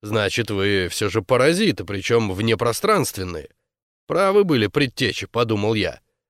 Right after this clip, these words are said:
«Недруги называли нас так, дозволяя наш симбиоз с низшими,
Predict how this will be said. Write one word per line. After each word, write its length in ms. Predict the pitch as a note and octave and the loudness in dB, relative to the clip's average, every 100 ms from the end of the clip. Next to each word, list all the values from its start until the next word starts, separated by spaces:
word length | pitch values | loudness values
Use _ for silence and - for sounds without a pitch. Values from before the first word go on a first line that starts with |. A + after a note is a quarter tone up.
| _ _ _ | _ _ _
«Недруги 720 | F#2+ G2 G#2 G#2+ A2 A2 A2 | -4 0 2 2 2 2 2
называли 640 | A2 G#2+ G2+ F#2 G2+ G2+ | 2 2 2 2 2 2
нас 320 | G2+ G2+ - - | 2 0 -2 0
так, 300 | F#2+ G2+ A2 | 0 0 0
дозволяя 640 | B2 A2+ F#2+ F#2 F2+ F2+ | 0 2 2 2 2 0
наш 240 | F2+ F2+ | -2 -2
симбиоз 560 | - G#2 F2+ F#2 F2+ F#2+ | -2 -2 -2 0 0 0
с 160 | - F#2+ | -2 -4
низшими, 680 | F#2+ A2 - - F#2 D#2 | -2 -2 -2 -6 -8 -12